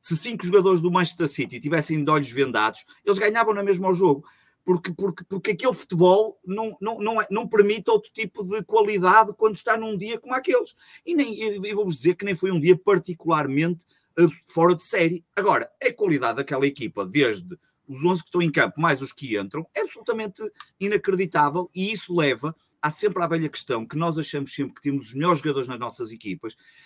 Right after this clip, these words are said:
mas quando muito temos um ou dois jogadores, o Mateus Nunes parece-me claro, até o próprio Guardiola já está ali a tentar meter a sua colherada, que eu acho que não percebo, um, um clube que tem duzentos e cinquenta jogadores emprestados,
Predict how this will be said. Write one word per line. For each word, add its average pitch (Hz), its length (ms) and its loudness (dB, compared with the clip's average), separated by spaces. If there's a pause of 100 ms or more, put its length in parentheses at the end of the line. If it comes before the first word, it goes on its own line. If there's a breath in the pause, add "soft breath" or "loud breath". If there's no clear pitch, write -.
(120 soft breath)
mas 208 160 -2
quando 226 260 -2
muito 220 320 -6
temos 214 320 -2
um 214 100 -4
ou 202 120 0
dois 196 180 2
jogadores, 202 440 2
o - 80 -12
Mateus 131 340 0
Nunes 139 340 2
parece-me 127 400 -2
claro, 151 400 0
até - 160 -8
o 123 80 -2
próprio 123 320 -6
Guardiola 120 460 -2
já 117 120 -6
está 123 140 -6
ali 120 180 -4
a 113 60 -2
tentar 113 420 -8
meter 113 320 -4
a 107 60 -4
sua 107 300 -6
colherada, 120 500 -2 (240 soft breath)
que - 60 -4
eu 440 100 8
acho 160 160 4
que - 80 -6
não 147 100 4
percebo, 139 400 -4 (360)
um, 139 200 -4
um 135 160 -8
clube 147 240 2
que - 80 -16
tem 156 140 4
duzentos 147 320 0
e 151 60 -4
cinquenta 156 400 -2
jogadores 143 340 -2
emprestados, 143 600 -4